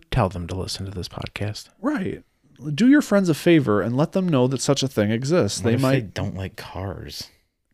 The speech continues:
Speaker 2: I don't
Speaker 1: Doesn't matter.
Speaker 2: I don't think you need to like cars to enjoy our shenanigans.
Speaker 3: Okay.
Speaker 2: Maybe I'm wrong, but
Speaker 1: I guess they'll have to listen to find out.
Speaker 2: Uh, yeah, I
Speaker 3: Well, I
Speaker 2: guess
Speaker 3: mean,
Speaker 2: you're just gonna have to try.
Speaker 3: he never gave two shits about cars before he started hanging out with us.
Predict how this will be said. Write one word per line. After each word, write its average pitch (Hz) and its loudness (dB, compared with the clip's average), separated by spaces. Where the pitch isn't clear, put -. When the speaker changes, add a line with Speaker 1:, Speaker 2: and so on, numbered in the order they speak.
Speaker 2:
I 202 -2
don't - -
Speaker 1:
Doesn't 107 -6
matter. 107 -6
Speaker 2:
I 214 4
don't 381 -2
think 285 0
you 151 0
need 143 0
to 135 0
like 120 2
cars 113 0
to 110 0
enjoy 104 2
our 110 -2
shenanigans. 98 0
Speaker 3:
Okay. 90 -6
Speaker 2:
Maybe 139 6
I'm 98 2
wrong, 98 0
but 98 0
Speaker 1:
I 151 -2
guess 147 2
they'll 147 2
have 143 4
to 135 -2
listen 135 2
to 107 -2
find 110 -4
out. 110 0
Speaker 2:
Uh, 120 -10
yeah, 156 -2
I - 2
Speaker 3:
Well, 156 2
I 123 2
Speaker 2:
guess 190 4
Speaker 3:
mean, 143 -2
Speaker 2:
you're 143 2
just - -4
gonna 143 0
have 180 2
to 170 -12
try. 202 2
Speaker 3:
he 156 -4
never 110 -4
gave 92 -8
two 92 -10
shits - -6
about 90 -10
cars 104 -6
before 104 -8
he 101 -4
started 107 -4
hanging 110 -4
out 110 -4
with 107 -4
us. 135 -4